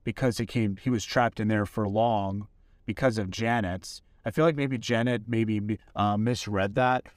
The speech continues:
or maybe she was right. At this, regardless, it was because of her that Kang was trapped there for so much longer. So his goal starting out for revenge against the ones who put them there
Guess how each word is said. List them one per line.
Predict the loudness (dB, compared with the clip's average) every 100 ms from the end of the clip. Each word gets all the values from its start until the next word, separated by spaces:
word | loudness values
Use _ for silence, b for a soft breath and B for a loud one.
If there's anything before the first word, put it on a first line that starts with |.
| b -6
or | -2
maybe | 0 -2
she | -2 -2
was | 0 0 0
right. | 0 0 -4 _ _
At | -2 -2
this, | -4 -8 -12 -4
regardless, | -2 2 2 2 -2 -2 -6 -14 _ -4
it |
was | -4 -2
because | -4 -2 -2
of | -4
her | -2 0 0
that | 0 0 -2
Kang | -4 -2 0 -2 -4 -6
was | -6
trapped | 0 0 0
there | 0 -2
for | -2 -6
so | -2 -2
much | -2 0
longer. | 0 0 -4 -8
So | -4 0 0 -2 -6 _ _ -4
his | -2 -2 -6 -12 -4
goal | -2 -2
starting | -4 -4 0 2 2
out | 2 0 -2
for | -2
revenge | -2 0 0 0 0 -4 -8 -6
against | -2 -2 -2
the | -2
ones | -2 -2
who | -6
put | -2 0 2
them | 0 0
there | 0 -2 -4